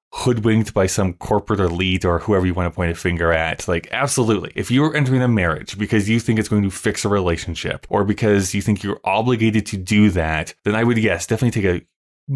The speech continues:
big hard look at why you're choosing to do this with that other person. But, and he kinda mentions this here,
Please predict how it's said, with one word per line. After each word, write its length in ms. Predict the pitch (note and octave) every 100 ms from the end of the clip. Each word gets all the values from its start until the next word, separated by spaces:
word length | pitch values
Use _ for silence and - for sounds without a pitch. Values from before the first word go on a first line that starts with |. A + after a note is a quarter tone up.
| B2 -
big 240 | F3+ D#3
hard 320 | - G#2+ F#2
look 160 | F#2 F#2
at 80 | F#2+
why 340 | F2+ F#2+ A2
you're 220 | A#2 A#2
choosing 720 | - - G2+ F#2 F2+ E2+ E2 E2 _ _ _
to 120 | -
do 160 | G2 F2
this 400 | D2+ C#2 - - -
with 100 | G2+
that 160 | F2+
other 160 | E2+ D#2+
person. 560 | - D#2 - D#2 C3+ -
But, 380 | - A2+ A#2 G2+
and 160 | - A2+
he 140 | B2
kinda 340 | B2+ - G3+ G#3
mentions 380 | F3 C#3+ G#2+
this 180 | F2+ F2+
here, 340 | - E2+ -